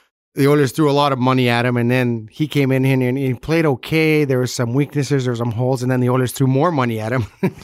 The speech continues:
What are you guys doing? Um, but someone saw something in him, obviously, that, that felt that they could make this commitment to him. They made the commitment to him, and he's really, he still lets in the, the, the, the, the weak goal per se.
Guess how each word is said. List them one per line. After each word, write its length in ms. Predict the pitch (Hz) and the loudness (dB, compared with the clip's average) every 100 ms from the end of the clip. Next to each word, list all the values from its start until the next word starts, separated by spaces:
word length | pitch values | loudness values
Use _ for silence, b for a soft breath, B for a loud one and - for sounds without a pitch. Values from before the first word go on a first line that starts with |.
| 175 - | -8 -4
What 440 | 202 98 131 185 | -2 -2 0 0
are 60 | 185 | 0
you 80 | 175 | -2
guys 320 | 160 135 113 | -2 -4 -4
doing? 420 | 139 254 160 110 _ _ - | -2 0 0 -4 _ _ -8
Um, 480 | 180 156 151 147 - 139 | 0 2 2 -2 -10 -4
but 160 | 139 | -4
someone 380 | - 196 208 190 | 0 -2 0 -2
saw 260 | - 151 139 | 0 0 0
something 400 | 135 117 120 113 | -2 -4 -6 -4
in 80 | |
him, 120 | 110 110 | -4 -4
obviously, 500 | 110 107 - 113 107 | -4 -8 -8 -8 -8
that, 280 | 104 104 | -8 -10
that 240 | - 107 101 _ _ _ _ - - 95 | -10 -10 -12 _ _ _ _ -20 -20 -18
felt 380 | - 131 117 113 | -6 0 0 -2
that 140 | 113 | -4
they 100 | 113 | -4
could 160 | 110 110 | -4 -4
make 200 | 110 104 | -4 -4
this 140 | 113 | -8
commitment 380 | - 95 98 104 | -8 -10 -8 -8
to 80 | 117 | -6
him. 60 | 117 | -4
They 80 | 123 | -2
made 240 | 131 139 | 0 0
the 80 | 139 | -2
commitment 380 | 113 110 107 107 | -4 -8 -8 -8
to 80 | |
him, 80 | 107 | -10
and 140 | 120 123 | -4 0
he's 280 | 147 156 123 | 2 0 0
really, 420 | 135 156 156 143 | 0 2 0 -2
he 260 | 131 170 | -4 -6
still 420 | 139 - 180 196 208 | -6 -4 0 2 2
lets 240 | 196 - | 0 -2
in 200 | 170 170 | -2 0
the, 180 | 147 - | -2 -6
the, 220 | 135 104 - _ 143 _ _ _ 202 | -12 -14 -16 _ -20 _ _ _ _
the, 380 | 170 123 139 - | -20 -10 -8 -4
the, 220 | 131 120 - - | -4 -4 -8 -8
the 100 | 123 | -2
weak 240 | 151 143 | -2 0
goal 260 | 135 135 143 | 2 2 2
per 160 | 151 | -2
se. 360 | 139 147 180 | -2 0 0